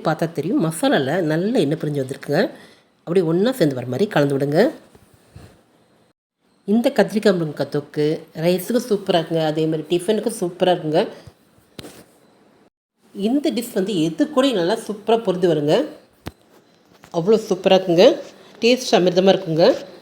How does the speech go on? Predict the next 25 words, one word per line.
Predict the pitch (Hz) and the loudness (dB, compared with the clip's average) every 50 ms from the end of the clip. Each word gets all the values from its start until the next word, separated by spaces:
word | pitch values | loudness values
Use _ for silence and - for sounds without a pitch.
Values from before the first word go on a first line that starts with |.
| - _ 208 | -10 _ -4
இதை | 190 240 226 220 185 | -2 0 0 0 -2
நல்லா | 185 202 233 262 285 339 339 | -2 -4 -2 -2 -2 -4 0
பிரட்டி | - 190 165 160 170 | 0 0 0 2 0
விடணுங்க. | 156 151 139 143 143 143 165 226 285 - - - _ _ _ _ _ 202 | 0 0 -2 -2 -2 0 0 -2 -2 -4 -8 -20 _ _ _ _ _ -8
இது | 202 214 208 - | -6 -6 -4 -2
பிரட்டின | 185 170 - - - 202 - | -4 -4 -2 -2 -2 -2 0
பிறகு | - 143 123 151 185 196 175 | -2 -4 -2 -2 -2 0 0
இந்த | 180 208 240 269 277 269 277 - - | 0 2 2 2 4 4 4 2 2
ஸ்டேஜில் | - - 220 226 220 175 160 139 139 147 156 170 165 - - - - - _ _ _ | 0 4 4 4 4 4 0 0 0 -2 -2 -4 -6 -10 -20 -20 -20 -20 _ _ _
நம்ம | 196 180 185 - | -8 -8 -2 0
பொடிச்சு | - 254 285 - | 2 2 2 0
வச்சுருக்கோம் | 226 - - - - 160 160 | -2 -8 -6 -6 -2 0 0
இல்லையா, | 156 160 165 156 160 - - 165 170 | 2 4 2 2 0 -2 -2 0 2
மிளகு, | 185 196 214 208 208 208 202 - | 4 4 4 4 2 0 0 0
சீரகம், | 190 180 170 180 180 180 | -2 0 0 -2 -4 -2
சோம்புத்தூள், | - 202 196 190 180 170 - 165 151 147 - - _ _ _ _ _ _ _ _ _ _ 165 165 | 0 0 0 0 0 -4 -2 -2 -4 -4 -4 -10 _ _ _ _ _ _ _ _ _ _ -6 -6
அதை | 190 202 320 294 | -2 0 0 -2
இப்போ | - 220 170 - | -2 -4 -8 -2
சேர்க்கணுங்க. | - 170 165 - 160 156 147 160 208 277 349 - - - _ _ _ - - _ - - _ _ _ _ _ _ _ _ _ _ _ - - - _ _ _ _ _ _ _ 185 | -2 -2 0 2 0 2 4 4 2 2 0 -4 -10 -20 _ _ _ -20 -20 _ -20 -20 _ _ _ _ _ _ _ _ _ _ _ -20 -20 -20 _ _ _ _ _ _ _ -4
அதுல | 180 170 170 170 - 226 | -2 -2 -2 -2 4 4
பூண்டு | 233 247 220 208 - | 6 6 6 4 2
சேர்த்துருக்கோம், | 185 - - 160 156 - 247 320 294 | 0 0 0 -2 2 4 4 4 4
மிளகாத்தூள் | 180 170 170 - 190 196 180 170 - - - - | 2 0 0 -2 0 0 0 0 0 -4 -6 -4
சேர்த்துருக்கோம். | 185 165 151 - 151 - 185 247 370 - - - - - _ _ _ - _ - - - - - - _ - - _ _ _ _ _ _ _ _ _ _ _ 175 180 | -4 -2 -2 -4 -4 -2 -2 -2 -2 -4 -14 -20 -20 -20 _ _ _ -20 _ -12 -4 -2 -2 -2 -2 _ -20 -20 _ _ _ _ _ _ _ _ _ _ _ -2 0
இது | 185 190 | 2 4